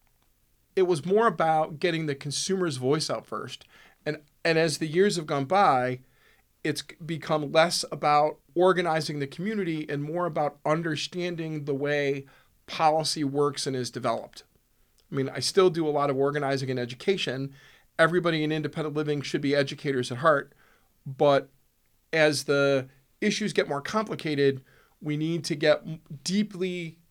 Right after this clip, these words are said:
well, more deeply in the role of public policy, which is why my title has changed from systems advocate to disability rights advocate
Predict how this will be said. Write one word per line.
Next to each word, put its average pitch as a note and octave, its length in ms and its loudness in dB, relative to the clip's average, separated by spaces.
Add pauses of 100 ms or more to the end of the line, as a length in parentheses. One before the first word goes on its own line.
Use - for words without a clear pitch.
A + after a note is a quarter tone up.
(340)
well, C#3+ 220 -2
more E3+ 300 2
deeply D3+ 440 -4
in C#3+ 260 -2
the C#3 80 0
role C#3+ 300 4
of B2+ 120 -4
public C#3 340 -2
policy, C3+ 540 0
which C#3 200 -12
is B2+ 140 -12
why B2+ 460 2 (440)
my B2 500 -2 (140)
title D3+ 300 4
has C3+ 140 2
changed C#3 440 -2
from A#2 440 -8 (480)
systems F3+ 480 2
advocate D#3 560 0
to A#2+ 160 -8
disability D3 520 0
rights C#3+ 340 0
advocate C3+ 640 0